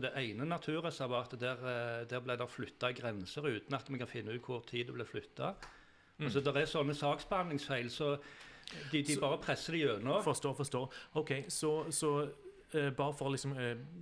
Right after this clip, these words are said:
Speaker 2: ku-, eh, koble liksom T S-en inn i dette her, for
Speaker 1: Ja.
Speaker 2: jeg forstår jo at dette her er jo på en måte,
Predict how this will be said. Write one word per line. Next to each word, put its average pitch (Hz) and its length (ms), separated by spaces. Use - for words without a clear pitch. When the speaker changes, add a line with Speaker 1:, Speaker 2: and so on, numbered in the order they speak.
Speaker 2:
ku-, 151 160
eh, 147 560
koble 135 480
liksom 127 260
T 123 220
S-en 123 240
inn 135 100
i 143 60
dette 117 220
her, 104 80
for 131 100
Speaker 1:
Ja. 160 80
Speaker 2:
jeg - 80
forstår 139 160
jo 127 80
at 113 80
dette 139 160
her 120 240
er 113 80
jo 127 80
på 127 140
en 104 80
måte, 127 180